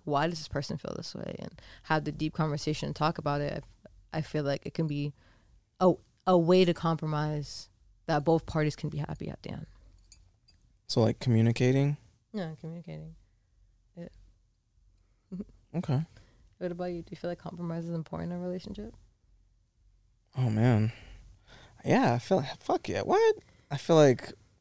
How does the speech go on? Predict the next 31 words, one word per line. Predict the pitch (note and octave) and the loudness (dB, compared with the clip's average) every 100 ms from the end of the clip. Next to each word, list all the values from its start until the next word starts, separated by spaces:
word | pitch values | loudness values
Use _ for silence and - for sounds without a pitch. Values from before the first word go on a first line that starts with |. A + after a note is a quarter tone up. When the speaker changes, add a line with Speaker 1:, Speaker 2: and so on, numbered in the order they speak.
| - - - | -20 -20 -4
Speaker 2:
compromise | - C3 C3 B2+ B2+ B2+ | 0 2 4 4 6 4
is | A#2 | 2
a | - | 0
building | B2 B2+ A#2+ A#2+ A#2+ | 4 6 6 4 4
block | A#2+ E2+ - - - - - | 4 2 -2 -12 -18 -18 -6
of | B2+ | -2
a | A#2+ | 0
relationship. | A2 A2+ A#2+ A#2+ - - | 0 -2 -2 -2 -4 -2
Like, | G2+ A2 | -2 -2
it's | C3+ | 0
an | A#2 | 0
essential | G#2 - B2 B2+ A#2 G#2 | 2 2 4 4 2 0
agre-, | G#2 A#2 A#2 | -2 -2 -2
ingredient. | C3 A#2 G#2+ A#2 G2 F2+ - _ _ _ | -2 -4 -2 -2 -2 -6 -10 _ _ _
Speaker 1:
Mm. | E3 E3 F3 _ _ A#2+ | -12 -12 -14 _ _ -4
Speaker 2:
I | |
feel | A#2+ B2 | 2 4
like | A#2+ A#2+ | 4 4
we | A#2+ | 4
live | A#2 A#2+ | 4 6
in | A#2+ | 4
an | A#2 | 2
era | B2 A#2 A#2 | 2 4 6
nowadays | A#2 A#2 A2+ A#2 A2+ | 4 2 2 0 2
where, | A2 | 0
like, | A2 C#2+ - - - _ | 0 -2 -4 -8 -20 _
everyone | - B2 A2+ A2 | -8 -4 -2 0
wants | A2 B2+ | 2 2
to | G#2 | 2
just, | G#2+ A2 - | 2 0 0
like, | F#2 F#2 - | -2 -4 -6